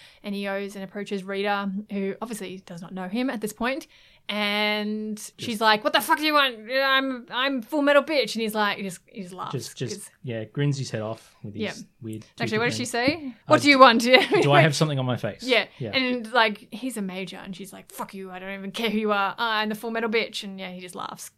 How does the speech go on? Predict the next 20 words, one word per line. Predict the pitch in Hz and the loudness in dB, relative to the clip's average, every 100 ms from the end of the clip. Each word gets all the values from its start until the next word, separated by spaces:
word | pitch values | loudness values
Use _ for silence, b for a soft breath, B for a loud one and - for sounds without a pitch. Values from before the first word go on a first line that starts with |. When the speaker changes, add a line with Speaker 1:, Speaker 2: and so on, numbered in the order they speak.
| - | -14
Speaker 2:
Yeah. | 208 | -12
Speaker 1:
'cause | 208 - B B B - | -12 -16 B B B 0
I | 440 | 2
hope | 294 202 | 2 -2
they | 190 | -8
have | 180 | -10
a | |
nice | 214 180 175 | -12 -14 -14
little | 196 | -14
relationship | 190 190 180 196 180 202 | -12 -12 -10 -10 -10 -12
because | 208 208 202 202 202 - - - - | -10 -8 -6 -8 -10 -14 -16 -18 -14
they | - 240 | -6 -4
deserve | 208 196 180 | -4 -6 -12
it. | - - | -14 -12
They, | 233 233 202 - | -8 -6 -6 -6
they | 277 | -6
went | 233 214 | -6 -8
through | 202 | -10
a | 180 | -12
lot. | 92 180 - | -12 -12 -14